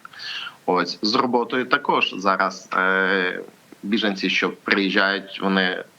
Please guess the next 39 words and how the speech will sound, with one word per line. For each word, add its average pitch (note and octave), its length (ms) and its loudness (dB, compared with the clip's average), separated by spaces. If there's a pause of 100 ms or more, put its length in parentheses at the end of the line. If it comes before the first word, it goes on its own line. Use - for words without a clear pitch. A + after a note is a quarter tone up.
(120)
день G#2 260 2
займає G2 300 2
оформлення G2+ 400 0
документів, G2+ 500 0
на G2+ 80 0
наступний G2 420 -2
день G2+ 280 0
при G2 140 0
бажанні F#2+ 400 0
вони G2 160 -2
вже F#2 120 -4
можуть F#2+ 300 0
працевлаштовуватись. - 1000 -6 (840)
Ось. E2+ 480 -2 (120)
Е, G#2 600 4 (120)
ну, C4 340 -2
сказати A#3+ 340 2
важко, C4+ 280 2
бачите, D3+ 480 2 (140)
мені F#3 280 2
здається, D3 460 2
що - 180 0 (180)
проблеми D#3 500 2
глибше, F3+ 380 0
тому B2+ 240 0
що C3 140 0
ми D#3+ 140 2
завжди C#3 340 2
в B2+ 40 0
євроінтеграції B2+ 1000 0
дивимося A#2 580 0
по - 200 -2
верхам, A2+ 460 0
по G#2 80 -4
якимось, G#2 400 -4
отак, G2+ 260 0
як G2 120 -2
ми G#2 280 0
звикли G#2+ 460 0